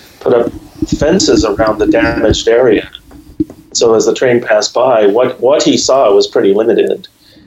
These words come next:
And he did not get off the train. And the train stopped there, to, I guess, to pick up and drop off people. But it wasn't like a,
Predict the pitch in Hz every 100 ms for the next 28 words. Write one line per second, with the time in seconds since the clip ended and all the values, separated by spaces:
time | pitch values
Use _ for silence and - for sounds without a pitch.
0 | _ 107 107 120 127 123 120 135 120 101
1 | 98 110 107 104 95 101 92 85 98 101
2 | 101 - 135 113 - _ _ _ _ -
3 | - 123 135 - 110 104 110 107 98 117
4 | 113 - 123 117 117 110 107 104 101 117
5 | 123 - 110 110 101 98 - _ _ _
6 | _ _ 104 104 110 123 104 107 98 104
7 | 92 87 -